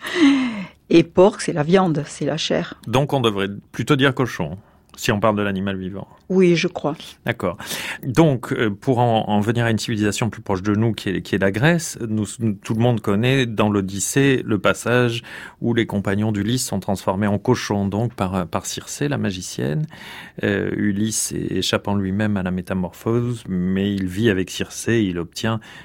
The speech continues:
Speaker 2: que ses compagnons recouvrent ensuite la forme humaine. Et là, on approche d'un des éléments de vice, si je puis dire, que je citais tout à l'heure, qui est la luxure.
Speaker 1: Oui.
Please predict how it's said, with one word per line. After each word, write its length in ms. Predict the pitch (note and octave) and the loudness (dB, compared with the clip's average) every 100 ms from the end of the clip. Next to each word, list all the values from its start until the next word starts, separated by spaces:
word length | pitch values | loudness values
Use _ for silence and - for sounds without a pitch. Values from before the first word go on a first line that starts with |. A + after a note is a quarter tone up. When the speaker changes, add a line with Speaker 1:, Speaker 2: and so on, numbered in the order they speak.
| - | -12
Speaker 2:
que 100 | - | -8
ses 140 | A2 G2+ | -4 -4
compagnons 480 | G#2 F#2+ G2 A#2 | -2 -2 0 0
recouvrent 320 | G#2 F#2+ G#2+ F#2+ | 0 -2 -4 -4
ensuite 360 | F#2 - B2 | -6 -6 -4
la 80 | G2+ | -4
forme 500 | - G#2 G2+ G2 F#2+ - | -2 -2 0 0 -2 -2
humaine. 500 | G#2 G2 G2 F#2+ G2 - - - - - | -2 0 0 0 -4 -8 -16 -16 -16 0
Et 140 | B2 | 4
là, 380 | B2 D3+ F#3 F3+ | 6 6 4 2
on 220 | B2 B2 | 0 2
approche 720 | B2 A#2 - D#3+ F3+ F3+ - - | 2 0 0 4 4 2 -2 -4
d'un 140 | G#2 A#2+ | 2 4
des 200 | A2+ G#2 | 4 4
éléments 460 | G2 G2 G#2+ A2 | 2 2 0 0
de 140 | G2+ G2+ | 2 0
vice, 340 | F#2 C3+ C3+ | 2 0 0
si 180 | - A2+ | -4 -6
je 80 | G2+ | -8
puis 220 | G2 G2+ | -8 -4
dire, 280 | G#2 A2+ G#2 | 0 0 -2
que 100 | F#2+ | -6
je 100 | F#2 | -8
citais 260 | - - | -8 -6
tout 140 | A#2 - | -6 -4
à 80 | G#2 | 2
l'heure, 220 | C#3+ D#3+ | 4 2
qui 180 | C3 C3+ | 2 0
est 180 | D3 - | 0 0
la 140 | G#2 | 0
luxure. 680 | G#2 G2 - G2 F2 - - - _ _ _ _ _ - | 0 -2 -6 -4 -4 -6 -10 -14 _ _ _ _ _ 2
Speaker 1:
Oui. 300 | G3+ E3+ | 4 4